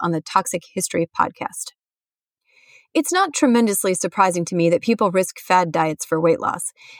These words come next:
It is astonishing this clearly toxic drug continues to resurge in popularity. How did we get from deaths in explosive factory workers during World War One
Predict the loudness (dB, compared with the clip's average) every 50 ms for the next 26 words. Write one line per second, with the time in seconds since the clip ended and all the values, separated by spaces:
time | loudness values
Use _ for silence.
0 | -4 0 2 4 4 4 4 2 2 0 0 0 0 2 2 2 2 0 0 -2
1 | -4 -2 -2 -2 -4 -4 -6 -8 -8 -4 0 0 2 4 4 2 2 2 2 2
2 | 2 2 0 -4 -6 -6 -6 -8 _ 0 2 2 2 2 0 0 -2 -2 -2 -2
3 | 0 2 4 4 4 2 2 0 -4 -4 -2 -2 -2 -2 0 0 -2 -2 -2 -2
4 | -2 -4 -4 0 0 0 0 2 0 0 2 0 0 -2 -4 -6 -8 -10 _ _
5 | _ _ _ _ _ -20 -20 -20 _ _ _ 0 2 2 2 2 0 2 2 2
6 | 4 4 2 0 0 -2 -2 -2 0 2 2 2 0 -2 -4 -4 -2 -2 -4 -4
7 | -6 -4 -2 -2 0 -2 -2 0 0 0 0 0 -2 -4 -4 0 0 0 0 0
8 | -2 -4 -2 0 0 0 0 2 0 0 0 0 0 -2 -2 -2 -2 -4 -4 -4